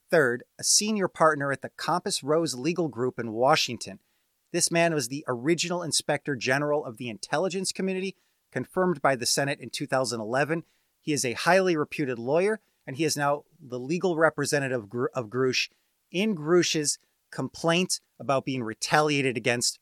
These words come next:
for being a whistleblower against the Pentagon.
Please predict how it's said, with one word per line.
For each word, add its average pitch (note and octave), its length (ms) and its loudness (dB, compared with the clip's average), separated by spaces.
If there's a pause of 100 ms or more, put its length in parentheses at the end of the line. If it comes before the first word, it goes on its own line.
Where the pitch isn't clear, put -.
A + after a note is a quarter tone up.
for B2 100 -8
being A#2 260 -4
a G#2+ 60 -4
whistleblower A2+ 720 0 (360)
against C3 680 0 (340)
the A#2 80 -8
Pentagon. A#2+ 540 -4